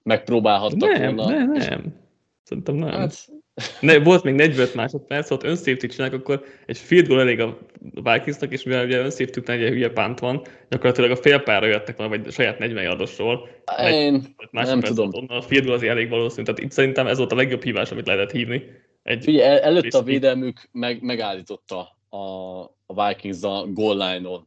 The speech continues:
Speaker 1: Most, hogy az ötven yardosról el kellett volna jutni negyven másodperc alatt a Vikingsnak, én lehet, hogy előbb bírom be azt. Persze értem, hogy ez is egy olyan játék, aminek t-,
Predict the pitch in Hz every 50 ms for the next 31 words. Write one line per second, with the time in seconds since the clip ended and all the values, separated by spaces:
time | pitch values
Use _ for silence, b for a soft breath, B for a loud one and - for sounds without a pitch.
0 | _ - 104 95 - - 110 110 113 98 107 143 143 - - 135 127 127 131 131
1 | 127 131 120 - - 123 120 120 120 127 120 - 123 117 110 110 120 113 120 120
2 | 117 117 117 117 120 120 113 113 110 107 - 107 - 120 113 - 113 110 - 101
3 | 98 110 113 117 - 131 120 113 120 120 117 b b b b - 104 110 117 117
4 | 110 107 101 - 98 104 - 110 104 101 98 92 85 98 95 98 95 95 95 101
5 | 107 113 120 120 - b b b b b _ _ - 131 120 - 135 127 139 139
6 | 139 - 131 117 117 120 113 107 _ _ - 120 113 113 - 113 107 117 110 110
7 | 113 110 110 107 - 117 107 - 113 110 107 104 - _ _ _ _ _ _ _
8 | _ _ _ _ _ _ _ _ - 127 -